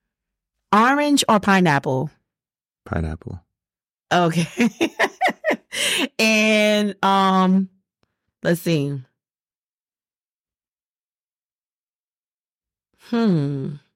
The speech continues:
Speaker 1: Jay-Z or Nas?
Speaker 2: Hove. You, you knew that one, though. Like, I'm not giving,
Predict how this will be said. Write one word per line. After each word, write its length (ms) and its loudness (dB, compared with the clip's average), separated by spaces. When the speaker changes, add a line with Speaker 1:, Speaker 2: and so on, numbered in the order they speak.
Speaker 1:
Jay-Z 1040 2
or 140 2
Nas? 680 -2
Speaker 2:
Hove. 440 -2
You, 400 -10
you 200 -2
knew 180 2
that 200 0
one, 180 -2
though. 160 0
Like, 300 0
I'm 140 -2
not 200 -4
giving, 300 -4